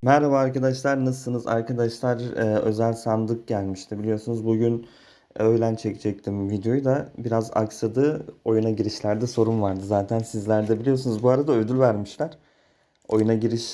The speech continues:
sorunu için telafi vermişler arkadaşlar. Bunları almayı unutmayın.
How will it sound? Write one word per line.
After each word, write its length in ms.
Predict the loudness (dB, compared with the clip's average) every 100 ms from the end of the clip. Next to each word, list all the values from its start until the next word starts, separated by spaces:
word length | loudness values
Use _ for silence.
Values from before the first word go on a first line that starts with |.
| -14
sorunu 400 | -6 -2 0 0
için 240 | 0 -2 -2
telafi 480 | 0 2 0 0
vermişler 400 | 0 0 -2 -4
arkadaşlar. 680 | -2 -2 -2 -4 -4 -4 -4 -8 _ _ _
Bunları 320 | -4 2 4 4
almayı 260 | 2 0
unutmayın. 520 | -2 -4 -2 -2 -2